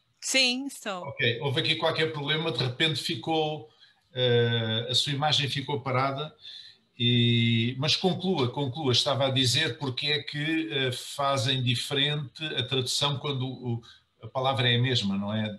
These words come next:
Speaker 2: Que, eh,
Speaker 1: Isso, o termo é o mesmo, só que as traduções são diferenciadas, né? O que a gente falava de que a tradução também passa, né, pelo crivo do <laughs>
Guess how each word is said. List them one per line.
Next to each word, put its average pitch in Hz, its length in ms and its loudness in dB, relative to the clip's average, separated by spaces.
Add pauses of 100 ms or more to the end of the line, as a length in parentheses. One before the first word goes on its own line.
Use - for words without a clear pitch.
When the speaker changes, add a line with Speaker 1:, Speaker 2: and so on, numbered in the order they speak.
(120)
Speaker 2:
Que, 110 180 -8
eh, - 140 -2 (240)
Speaker 1:
Isso, 233 240 -4 (140)
o 233 40 -2
termo 302 480 4
é 311 100 4
o 311 80 2
mesmo, 285 540 2
só 262 260 0
que 294 480 0
as 233 220 2
traduções 254 580 -2
são 269 160 0
diferenciadas, 214 1120 -4
né? 214 180 0
O - 20 -4
que 254 100 -4
a 247 60 0
gente 254 240 -4
falava 254 640 2 (380)
de 240 120 -2
que 269 360 0 (100)
a 233 80 2
tradução 247 560 0
também 285 380 -4
passa, 233 420 -2
né, 214 160 -8
pelo 220 300 -8
crivo 214 480 -10
do 220 260 -12 (300)
<laughs> - 0 -